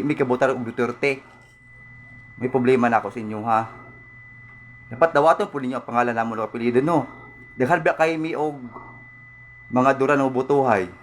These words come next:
tinuod lang. Magkamukha mo lang.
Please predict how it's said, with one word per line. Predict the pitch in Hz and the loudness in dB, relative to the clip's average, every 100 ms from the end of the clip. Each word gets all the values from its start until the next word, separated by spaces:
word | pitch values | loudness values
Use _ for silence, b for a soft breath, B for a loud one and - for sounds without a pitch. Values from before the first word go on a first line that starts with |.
| - | -8
tinuod | 117 123 127 | -4 0 0
lang. | 113 104 87 90 - - - - - - - - - - - | 0 0 -2 -10 -20 -20 -20 -20 -20 -20 -20 -20 -20 -20 -12
Magkamukha | 107 120 123 120 131 | -2 2 2 4 4
mo | 135 131 | 4 0
lang. | 117 95 92 | 0 -2 -4